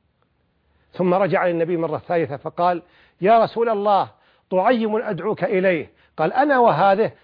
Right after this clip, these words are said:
قال: "نعم". يقول أنس:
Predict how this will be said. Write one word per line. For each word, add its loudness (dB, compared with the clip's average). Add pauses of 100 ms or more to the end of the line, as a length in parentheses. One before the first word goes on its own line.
(100)
قال: -2
"نعم". -4 (2000)
يقول -2
أنس: -4